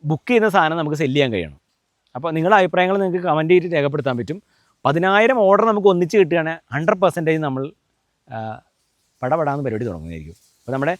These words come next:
രജിസ്ട്രേഷനാണ് നമുക്ക് ആദ്യം വേണ്ടത്. അപ്പോൾ തിങ്കളാഴ്ച നമ്മൾ, ഈ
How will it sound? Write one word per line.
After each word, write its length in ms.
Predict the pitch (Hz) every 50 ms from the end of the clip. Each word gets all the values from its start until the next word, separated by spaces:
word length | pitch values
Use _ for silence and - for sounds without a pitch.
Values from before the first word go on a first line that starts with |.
| _ - - 120
രജിസ്ട്രേഷനാണ് 640 | 143 143 160 151 - - 175 180 165 - 220 196 190 185
നമുക്ക് 160 | 170 160 160 139
ആദ്യം 180 | 131 139 147 151 139
വേണ്ടത്. 180 | 135 120 127 135 120
അപ്പോൾ 140 | 123 156 190 - _ _ _ _ _ _ _ _ _ _ _ _ _ _ _ _ _ _ -
തിങ്കളാഴ്ച 360 | 165 160 160 165 165 160 139 196 190
നമ്മൾ, 140 | 165 165 170 175
ഈ 20 | 170